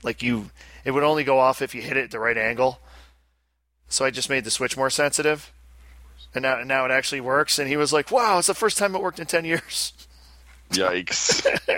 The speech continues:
Speaker 1: <laughs> Which I don't bel-, you know, the, the game hasn't been there ten years, but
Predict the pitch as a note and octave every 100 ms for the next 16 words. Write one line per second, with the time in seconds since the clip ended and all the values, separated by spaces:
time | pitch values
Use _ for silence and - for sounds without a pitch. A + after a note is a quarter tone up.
0 | - - - - F#3+ D3 C#3+ C#3 - C3+
1 | A#2+ C#3+ D3 B2 C3 C#3+ B2+ C#3+ A#2 A2
2 | G#2 G#2+ F#2+ - G2 F#2 G2 C3+